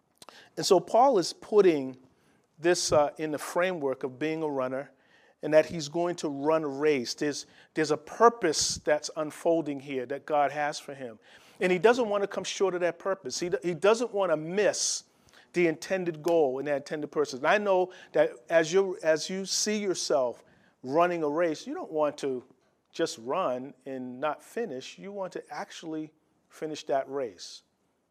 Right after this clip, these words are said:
Thing about marathons, everybody who runs the marathon does not start out in the beginning of the marathon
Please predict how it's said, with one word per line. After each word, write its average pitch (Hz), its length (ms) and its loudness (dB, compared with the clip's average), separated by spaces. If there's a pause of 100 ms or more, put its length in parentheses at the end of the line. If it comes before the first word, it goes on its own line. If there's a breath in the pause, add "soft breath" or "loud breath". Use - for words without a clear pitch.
(1800)
Thing 240 140 10
about 180 200 8
marathons, 165 800 4 (440 soft breath)
everybody 185 440 6
who 180 160 -2
runs 165 200 -2
the 160 100 -6
marathon 151 720 2 (380)
does 147 160 -2
not 160 280 2
start 143 440 2
out 147 300 6 (1040)
in 165 100 0
the 160 80 2
beginning 170 400 4
of 156 120 2
the 147 80 -2
marathon 135 680 -2